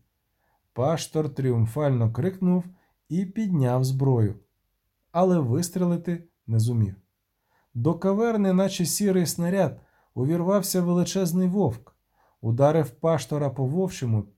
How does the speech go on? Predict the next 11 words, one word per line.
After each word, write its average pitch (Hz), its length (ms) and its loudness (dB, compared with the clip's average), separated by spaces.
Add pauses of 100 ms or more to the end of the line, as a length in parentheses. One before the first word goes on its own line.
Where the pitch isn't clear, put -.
(120)
під 135 200 -4
коліна, 170 640 -2 (340)
ззаду 139 500 2
розриваючи 160 640 0
сухожилля 151 640 -2
та 139 140 -6
артерію. 131 580 -2 (1000)
Тятива 170 680 2
випущеної 175 880 0
арбалести 156 640 0
клацнула. 110 680 -2